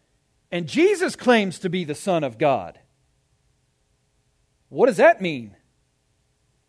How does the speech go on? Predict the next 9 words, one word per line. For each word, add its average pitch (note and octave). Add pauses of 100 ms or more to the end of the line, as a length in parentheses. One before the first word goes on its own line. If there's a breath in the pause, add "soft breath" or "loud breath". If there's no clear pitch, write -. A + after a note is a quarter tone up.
(480)
That G3+
means A3+
Jesus A#3
is, F#3 (320 soft breath)
is F3 (400)
in F#3+
every A3
conceivable G#3+
way, D#3+